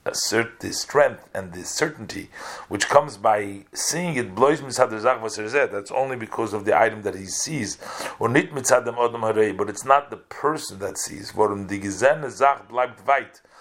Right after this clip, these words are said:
'cause what he sees remains in a distance from the mention, und geht nit herein b'pnimius, it doesn't enter his insight. Anders is aber bei Shmiya,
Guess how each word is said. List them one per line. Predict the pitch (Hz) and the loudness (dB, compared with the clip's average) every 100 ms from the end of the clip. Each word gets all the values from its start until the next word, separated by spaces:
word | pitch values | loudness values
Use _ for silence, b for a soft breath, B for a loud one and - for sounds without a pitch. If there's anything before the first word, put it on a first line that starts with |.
| B B B | B B B
'cause | 120 113 | -8 -4
what | 123 | -4
he | 107 120 | -4 -6
sees | 110 - - - 190 170 120 | -4 -2 -2 0 2 2 2
remains | 117 120 127 123 | 2 4 2 2
in | 123 | -2
a | |
distance | 120 170 - - 95 - | 2 2 2 0 -6 -6
from | - 110 104 | -4 0 2
the | 107 | 2
mention, | 101 95 90 120 143 - B B B | 2 -2 -2 -4 -4 -8 B B B
und | 113 104 | -6 4
geht | 135 147 | 4 4
nit | 143 127 | -4 2
herein | 127 127 123 | 4 2 -2
b'pnimius, | 123 123 117 143 120 | -14 -12 -10 -8 -6
it | 110 | 0
doesn't | 123 113 110 | 0 0 -4
enter | 120 117 113 | -6 -4 -4
his | 92 104 98 - - 101 | -2 -2 -2 -4 -6 -2
insight. | 104 - - - - | -2 0 -4 -4 4
Anders | 131 151 123 101 | 4 4 0 -12
is | 104 98 | -10 -4
aber | 104 104 | -4 0
bei | 107 | -2
Shmiya, | 104 - 117 135 101 | -2 -6 -4 0 0